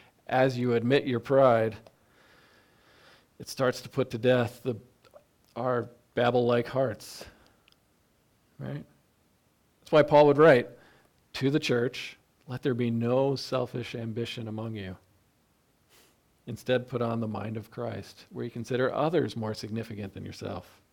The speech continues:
Right? And even better,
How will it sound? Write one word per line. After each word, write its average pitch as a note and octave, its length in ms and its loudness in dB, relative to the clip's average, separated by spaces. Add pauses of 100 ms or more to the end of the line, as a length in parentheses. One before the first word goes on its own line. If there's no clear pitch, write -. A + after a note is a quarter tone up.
(1900)
Right? D3+ 200 -16 (1500)
And C3+ 100 0
even C#3 160 2
better, C#3+ 440 8